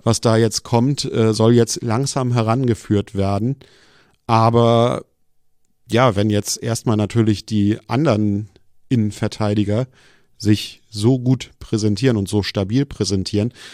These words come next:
dann wird's natürlich schwer, für ihn da wieder reinzukommen. Ich glaub, es wird dann, wenn er wirklich fit ist,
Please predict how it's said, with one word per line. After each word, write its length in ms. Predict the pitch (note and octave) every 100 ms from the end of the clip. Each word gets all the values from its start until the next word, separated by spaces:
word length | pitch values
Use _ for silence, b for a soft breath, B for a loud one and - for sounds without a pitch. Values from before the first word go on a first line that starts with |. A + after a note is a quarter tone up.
| B B
dann 180 | A2+ A2
wird's 200 | B2+ -
natürlich 360 | B2 B2+ A#2+ -
schwer, 460 | B2+ B2 B2 C3 - _
für 180 | - C3+
ihn 100 | B2
da 140 | B2+
wieder 160 | A#2 A#2
reinzukommen. 420 | C3+ D3+ - A#2+
Ich 80 | -
glaub, 280 | B2 C#3 - _ -
es 280 | A#2+ C3
wird 280 | A2+ D3 - - - -
dann, 320 | A2+ A#2+ B2 A2+
wenn 100 | A#2
er 140 | G#2+
wirklich 260 | A2 A2 -
fit 220 | C#3+ -
ist, 360 | - C#3+ -